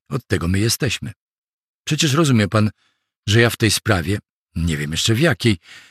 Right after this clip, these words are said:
mogę mieć więcej obiektywizmu niż pan jako zainteresowany". "A jeżeli", odparł bankier chłodno, "y, jeżeli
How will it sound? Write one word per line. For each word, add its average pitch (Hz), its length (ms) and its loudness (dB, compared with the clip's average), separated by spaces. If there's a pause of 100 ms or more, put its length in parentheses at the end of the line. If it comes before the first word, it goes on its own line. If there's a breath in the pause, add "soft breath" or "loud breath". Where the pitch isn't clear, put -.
(200 loud breath)
mogę 123 280 4
mieć 113 180 2
więcej 113 340 2
obiektywizmu 98 600 0
niż 117 180 2
pan 90 200 -2
jako 95 240 0
zainteresowany". 107 800 0 (1700)
"A 101 80 0
jeżeli", 117 800 4 (880)
odparł 110 340 0
bankier 95 380 0
chłodno, 101 440 0 (840)
"y, 131 80 2
jeżeli 151 920 2